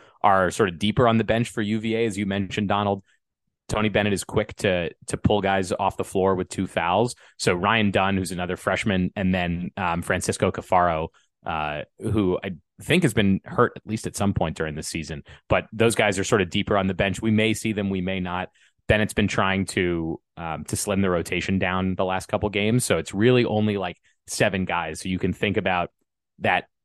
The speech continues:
that backcourt with McNeely coming on for spot minutes, and then in the front court, Shedrick coming on for spot minutes. That's about it for the U V A rotation.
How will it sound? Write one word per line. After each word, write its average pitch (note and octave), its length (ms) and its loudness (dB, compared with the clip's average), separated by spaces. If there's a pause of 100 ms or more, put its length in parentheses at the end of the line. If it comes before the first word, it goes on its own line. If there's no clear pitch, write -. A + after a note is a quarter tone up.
(360)
that G2 340 -2
backcourt B2 500 2 (240)
with G#2 120 0
McNeely G#2+ 520 -2
coming A2 280 0
on G#2 160 0
for - 100 -6
spot G#2+ 300 -2
minutes, A2+ 260 -2
and F#2+ 160 -6
then F#2+ 100 -2
in F2+ 60 -4
the F2+ 80 -4
front A2 260 -2
court, G#2 280 2 (240)
Shedrick F#2 340 -2
coming E2+ 260 -4
on D#2+ 140 -4
for F#2 140 -10
spot - 280 -2
minutes. E2+ 340 -6
That's A#2 260 -2
about A2 520 -2
it G#2+ 220 -6 (240)
for - 140 -2
the G2 100 0
U F#2+ 180 -2
V F#2+ 180 0
A F#2+ 80 0
rotation. A2+ 580 -2